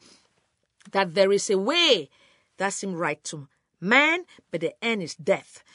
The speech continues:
Some translations say the end is destruction. So we have to be careful. There is a way that seems right. There are things that the enemy may present in our lives that look right, but the end will lead to death.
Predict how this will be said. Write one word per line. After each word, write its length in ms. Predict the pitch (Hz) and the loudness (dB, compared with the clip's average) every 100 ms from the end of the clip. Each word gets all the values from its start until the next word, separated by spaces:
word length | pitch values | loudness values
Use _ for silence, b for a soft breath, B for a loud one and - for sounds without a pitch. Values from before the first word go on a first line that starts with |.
| b b | b b
Some 360 | - 226 226 | -8 -6 -6
translations 880 | - 175 156 185 208 - 214 202 - - | -8 -8 -8 -4 -2 -2 -4 -6 -10 -8
say 380 | - 190 196 b b - | -4 -2 -4 b b -10
the 200 | - 190 | -8 -4
end 180 | 190 | -4
is 140 | 160 - | -6 -8
destruction. 760 | 131 - - 165 - - 120 - b b b b | -10 -10 -6 -6 -2 -4 -6 -14 b b b b
So 380 | - 240 220 196 | 0 2 4 2
we 320 | 180 220 320 | -2 -4 -2
have 200 | 285 269 | 0 -2
to 60 | 190 | -4
be 120 | 180 | -8
careful. 640 | - 294 294 - 143 139 b b b - | -2 -2 -2 -8 -10 -10 b b b 2
There 180 | 226 | 2
is 160 | 254 233 | 2 4
a 80 | 247 | 2
way 600 | 240 330 415 415 330 185 | 4 4 6 6 6 4
that 160 | 180 180 | 0 -6
seems 280 | - 175 151 | -6 -6 -6
right. 480 | 143 135 - - - B B B - | -8 -8 -10 -12 -12 B B B -2
There 140 | 196 | 0
are 80 | 185 | 0
things 400 | - 403 415 339 | 4 4 4 0
that 120 | 302 | 0
the 120 | 220 - | 0 2
enemy 400 | 330 359 349 370 | 2 2 -2 -2
may 140 | 269 | -2
present 600 | 185 - 190 151 277 311 | -4 -2 -4 0 -2 -2
in 140 | 202 165 | -8 -10
our 220 | 147 147 | -8 -6
lives 420 | 208 262 277 - | 4 4 4 0
that 280 | 170 247 269 | -2 -2 0
look 180 | 254 269 | -4 -4
right, 540 | 202 208 190 135 - - b b | 0 2 2 0 -12 -14 b b
but 120 | 185 | 0
the 140 | 185 - - | 0 -4 -2
end 400 | 349 415 330 185 b b | 2 4 4 2 b b
will 160 | 190 214 | -4 -2
lead 220 | 240 220 | -2 -4
to 120 | 185 | -8
death. 500 | 147 185 - - - | -2 -2 -2 -20 -20